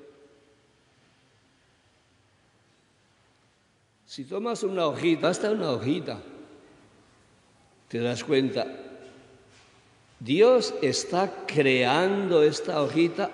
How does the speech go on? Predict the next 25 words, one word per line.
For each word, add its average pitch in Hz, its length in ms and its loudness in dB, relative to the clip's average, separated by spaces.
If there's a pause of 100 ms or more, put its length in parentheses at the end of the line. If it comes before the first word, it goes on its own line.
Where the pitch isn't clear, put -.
ahora, 139 600 2
ahora, 139 440 2
ahora 156 440 0
la 127 140 -4
está 107 280 -8
creando. 117 520 -2
A 117 80 -6
Dios 180 260 2
no 226 140 -2
me 190 180 2
creó 123 320 2
a 123 60 -2
mí 135 160 2
hace 131 260 0
más 123 180 -2
de 120 120 -6
ochenta 113 360 -4
años. 127 440 -4 (1000)
Si 127 160 -4
el 101 100 -4
tiempo 151 360 2
no 143 80 0
existe 120 420 -4
para 107 320 -6
Dios, 135 380 -6